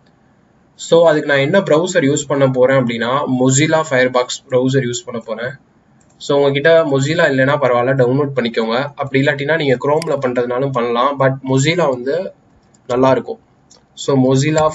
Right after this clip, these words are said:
Firefox அப்படின்னு சர்ச் பண்ணுங்க. Firefox browser வரும். நீங்க என்ன பண்ணிக்கலாம்னா, just download அப்படின்னு போட்டீங்கன்னா அதுவே வரும்.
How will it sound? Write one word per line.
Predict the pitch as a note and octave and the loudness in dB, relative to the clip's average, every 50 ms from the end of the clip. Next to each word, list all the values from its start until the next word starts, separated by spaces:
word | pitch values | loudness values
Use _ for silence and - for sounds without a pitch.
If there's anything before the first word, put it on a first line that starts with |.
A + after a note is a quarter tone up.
| - | -2
Firefox | C3 B2+ B2+ C3 C3+ C3 - C3+ C3 C3 C3 - | -2 0 2 2 0 0 0 0 -2 -2 -2 -6
அப்படின்னு | C3 A#2 A#2 B2 B2+ | -8 -8 -8 -6 -6
சர்ச் | C3+ C3 - C3 C3 B2+ - - | -6 -4 -2 -2 -2 -2 -4 -6
பண்ணுங்க. | B2+ A#2+ A#2 A#2 A#2+ B2+ C#3 C3+ - _ _ _ - - | -6 -6 -4 -2 -2 -2 -4 -4 -8 _ _ _ -10 -4
Firefox | - B2+ C3 D3 C#3+ - - C#3 C3 C3+ - - - | 0 2 2 2 0 0 -2 -2 -2 -2 -6 -6 -2
browser | B2 A#2+ C3 C3+ C3 C3+ B2 | 0 2 2 4 2 2 2
வரும். | B2 A#2+ A#2 A#2 B2+ - - _ _ _ _ _ _ _ _ _ _ _ - - - | 2 2 0 0 -2 -4 -8 _ _ _ _ _ _ _ _ _ _ _ -20 -12 -4
நீங்க | C3+ C3 C3 | -2 0 2
என்ன | B2+ C#3 D#3 | 2 2 0
பண்ணிக்கலாம்னா, | D3+ D#3 C3+ B2+ A#2+ B2 A#2 A2+ A#2 A#2+ B2+ C3+ C#3 C#3+ C#3 - - _ _ - | 0 0 0 0 0 -2 -2 -2 0 0 0 0 0 0 -2 -4 -10 _ _ -2
just | C3 C3 C3+ C3+ - - - C3 | -2 -2 0 -2 -6 -6 -2 0
download | B2+ B2+ C3+ D3 D3+ D#3 D3+ | 0 0 0 0 -2 -2 0
அப்படின்னு | C#3 C3 B2+ C3 B2+ B2+ | 0 0 0 -2 -2 -2
போட்டீங்கன்னா | B2 A#2+ B2 A#2+ B2 B2+ | -4 -4 -4 -4 -2 -2
அதுவே | C3 B2 A#2+ B2 B2+ B2+ | -2 -2 -2 -2 -2 -2
வரும். | B2 A#2 A#2 B2+ B2 - - _ | -2 -4 -4 -6 -10 -12 -16 _